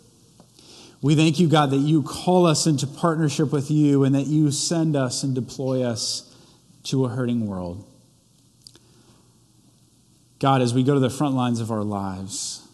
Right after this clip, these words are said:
those people, those places, Lord, we pray that we be filled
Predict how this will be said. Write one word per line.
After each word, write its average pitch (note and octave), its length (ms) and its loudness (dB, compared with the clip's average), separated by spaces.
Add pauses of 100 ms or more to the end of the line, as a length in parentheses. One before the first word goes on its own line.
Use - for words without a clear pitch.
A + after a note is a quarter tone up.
(120)
those A#2 160 -6
people, A#2 300 -4
those A2 180 -2
places, - 880 -12 (680)
Lord, A#2+ 140 -6
we A2 120 0
pray A#2+ 380 -6
that A2+ 120 -4
we G#2+ 100 -4
be G#2 180 -6
filled C3 640 -8